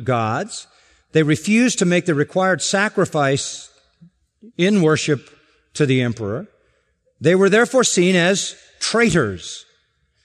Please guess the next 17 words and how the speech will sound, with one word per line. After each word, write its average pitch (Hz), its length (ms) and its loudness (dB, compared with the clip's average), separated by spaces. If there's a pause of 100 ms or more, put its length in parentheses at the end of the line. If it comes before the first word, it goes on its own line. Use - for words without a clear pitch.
(120)
Nothing 254 640 2
was 151 180 -2
more 208 240 2
serious 139 880 -2 (420)
to 196 140 2
the 175 100 2
Romans 170 760 0
than 175 520 2 (760)
traitor 123 500 -2 (920)
attitudes. 110 760 -8 (2250)
They 143 120 2
also 180 480 2
proclaimed 185 920 0 (360)
the 165 80 -2
kingdom 196 560 2
of 160 160 -2
God, 135 720 -2